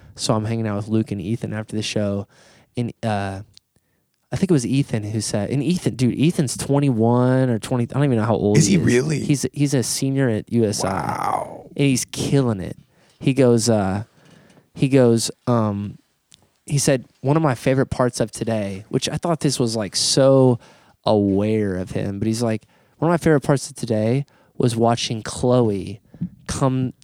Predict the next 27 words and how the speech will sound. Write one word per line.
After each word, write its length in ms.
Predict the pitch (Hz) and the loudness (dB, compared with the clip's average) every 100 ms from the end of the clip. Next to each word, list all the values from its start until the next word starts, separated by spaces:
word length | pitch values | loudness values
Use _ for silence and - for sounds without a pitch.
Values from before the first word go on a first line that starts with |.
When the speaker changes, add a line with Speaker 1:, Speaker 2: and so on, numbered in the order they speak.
| - | -8
Speaker 1:
come 380 | - 143 147 147 | 0 0 0 -4
to, 260 | - 117 | 0 0
like, 480 | 107 107 107 - - _ _ _ _ _ | 0 -2 -4 -8 -16 _ _ _ _ _
come 200 | - 165 | -2 -2
to 140 | 156 117 | -2 -2
grips 520 | 110 113 135 143 - | 0 2 2 2 0
or 60 | - | -4
come 220 | - 143 | 0 0
alive 520 | 110 104 110 117 82 | -2 -2 -2 0 0
or, 60 | 107 | -2
like, 240 | 104 - - - _ - | -4 -8 -20 -20 _ -4
come," 500 | 151 151 165 170 - _ - | 0 2 0 -4 -8 _ -2
I 40 | 147 | 2
don't 60 | |
know 60 | 143 | 6
what 120 | 131 | 6
he 80 | 123 | 4
said 180 | - 120 | 0 -2
exactly, 400 | 110 113 - 113 | -2 -4 -2 -2
but, 140 | 107 | -2
like, 240 | 95 110 _ _ _ _ _ _ _ | -2 -4 _ _ _ _ _ _ _
"Come, 260 | - 175 151 | -6 -6 -6
come 300 | - 170 185 | -2 0 0
to 120 | - 135 | -4 -2
grips 340 | 143 123 - | 0 0 0
with 160 | 123 110 | 0 0
what, 460 | 101 110 123 - | -2 2 2 0